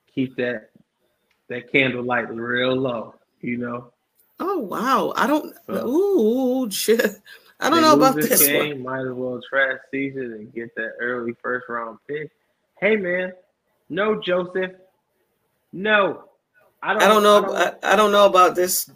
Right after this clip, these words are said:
Speaker 2: I don't
Speaker 1: the
Speaker 2: know it's gonna be a
Speaker 1: Bills
Speaker 2: coach.
Speaker 1: don't, the, man, we do not. That's one thing we don't do. That's one thing we do not do. That's not happening. Like,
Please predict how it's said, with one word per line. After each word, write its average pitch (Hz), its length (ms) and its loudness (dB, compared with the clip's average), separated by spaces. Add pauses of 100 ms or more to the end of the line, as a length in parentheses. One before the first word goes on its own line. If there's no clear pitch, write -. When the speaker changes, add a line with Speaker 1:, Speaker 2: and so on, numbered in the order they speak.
Speaker 2:
I - 60 -4
don't 180 140 2
Speaker 1:
the 180 60 6
Speaker 2:
know 185 100 6
it's 190 100 4
gonna 247 220 2
be 175 80 4
a 165 60 2
Speaker 1:
Bills 190 260 4
Speaker 2:
coach. - 80 -14 (120)
Speaker 1:
don't, 160 180 -10 (360)
the, 175 60 -20
man, 190 240 -8
we 226 100 -12
do 180 140 -12
not. 165 300 -10
That's 208 160 -12
one 180 180 -14
thing 160 180 -14
we 151 140 -14
don't 135 340 -12
do. 107 140 -20 (720)
That's 190 160 -8
one 156 200 -8
thing 143 160 -6
we 143 140 -6
do 135 140 -12
not 127 340 -8
do. 113 320 -12
That's 131 160 -8
not 127 220 -4
happening. 110 500 -12
Like, 113 240 -12